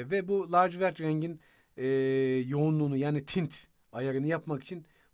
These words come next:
buraya istersem yüzde elli deyip kesin rakam yazabildiğim gibi oka basıp buradaki, e, kayan çubukla da istediğim tint kısmına yüzde yirmi yazarak, e, seçili olan şeklin alanına yüzde yirmi,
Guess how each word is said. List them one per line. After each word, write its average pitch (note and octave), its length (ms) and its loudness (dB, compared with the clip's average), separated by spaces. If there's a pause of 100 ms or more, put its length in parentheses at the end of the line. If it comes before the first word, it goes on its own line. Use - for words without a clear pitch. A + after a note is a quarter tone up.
buraya D3 300 0 (260)
istersem C#3+ 680 -6
yüzde B2 360 -8
elli C3 260 -6
deyip D#3 340 -8
kesin C3+ 320 -6
rakam C3 380 -6 (180)
yazabildiğim C3+ 580 -6
gibi C#3+ 300 -6 (360)
oka D3+ 300 -6
basıp D3+ 480 -4
buradaki, D3 480 -6 (580)
e, B2+ 420 -4
kayan D3 320 -4
çubukla D3+ 480 -10
da E3 120 -8
istediğim C3+ 600 -8 (600)
tint G3+ 240 -4
kısmına F3 460 -4
yüzde E3+ 320 -2
yirmi D3+ 240 2
yazarak, E3+ 540 -2 (340)
e, B2+ 220 -4
seçili D#3+ 520 -6
olan C3+ 320 -2
şeklin C3+ 400 -6
alanına D#3 440 -2
yüzde D#3+ 340 -4
yirmi, D#3 360 0